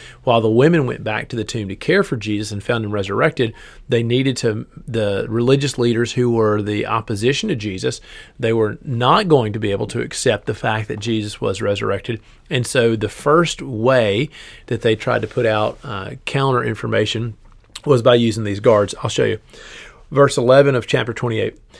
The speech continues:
"While the women were on their way, some of the guards went into the city and reported to the chief priest everything that had happened. When the chief priests met with the elders and devised a plan, they gave the soldiers a large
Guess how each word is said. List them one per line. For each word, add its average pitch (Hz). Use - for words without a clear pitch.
"While 143
the 139
women 151
were 131
on 135
their 123
way, 123
some 135
of 127
the 117
guards 120
went 123
into 120
the 113
city 120
and 110
reported 135
to 113
the 113
chief 127
priest 120
everything 123
that 104
had 101
happened. -
When 143
the 120
chief 262
priests 107
met 175
with 151
the 143
elders 120
and 127
devised 131
a 165
plan, 117
they 113
gave 139
the 190
soldiers 120
a 135
large 120